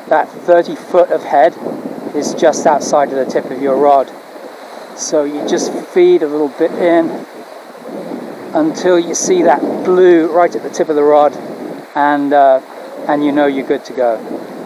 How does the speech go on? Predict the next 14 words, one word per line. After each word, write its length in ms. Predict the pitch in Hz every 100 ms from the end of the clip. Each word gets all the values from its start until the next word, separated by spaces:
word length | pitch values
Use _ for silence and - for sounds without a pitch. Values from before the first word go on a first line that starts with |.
| - - - - - - - - -
And 320 | 160 - -
the 60 | 170
reason 400 | 180 220 226 185
that 120 | 175
I 120 | 160
use 580 | 160 165 165 156 - -
fluorocarbon 1600 | - - - - - - - - - 175 190 175 175 156 143 135
leaders 400 | 143 147 135 127
instead 400 | 139 - - 147
of 100 | 139
a 60 | 127
tapered 460 | - 160 147 143 131
nylon 440 | 143 160 143 127
leader, 280 | 127 123